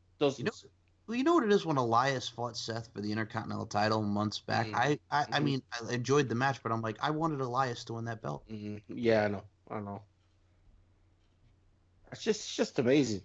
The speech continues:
Speaker 1: He's just amazing, man. He's, he's done the one thing that a lot of guys in the business of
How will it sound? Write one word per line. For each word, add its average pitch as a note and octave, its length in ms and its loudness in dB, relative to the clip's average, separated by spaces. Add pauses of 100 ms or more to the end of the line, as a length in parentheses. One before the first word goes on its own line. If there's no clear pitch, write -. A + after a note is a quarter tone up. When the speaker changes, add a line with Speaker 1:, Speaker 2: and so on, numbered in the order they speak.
(140)
Speaker 1:
He's C#3 160 -4
just - 320 0
amazing, B2 520 4
man. F#2 220 -4
He's, C#3 180 4
he's C#3 280 2
done F3+ 340 6
the C#3+ 80 6
one D3+ 300 6
thing B2+ 460 2
that G#2+ 200 -2 (640)
a - 80 2
lot B2 340 6
of A2+ 120 -6
guys A2+ 460 2
in G#2 100 -4
the G#2 60 -4
business A2 580 -4
of G#2+ 420 0